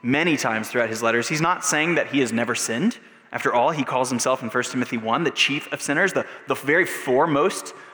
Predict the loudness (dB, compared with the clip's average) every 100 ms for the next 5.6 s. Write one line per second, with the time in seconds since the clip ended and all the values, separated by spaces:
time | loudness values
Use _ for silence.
0 | -6 -4 -2 0 0 -2 -8 -16 -20 -20
1 | -20 _ _ _ _ _ -2 2 4 4
2 | 4 4 4 4 2 -2 -8 -6 0 2
3 | 2 0 -4 -4 0 4 4 2 0 -2
4 | 0 0 -2 -2 -4 -2 -4 -2 0 2
5 | 2 0 0 0 -2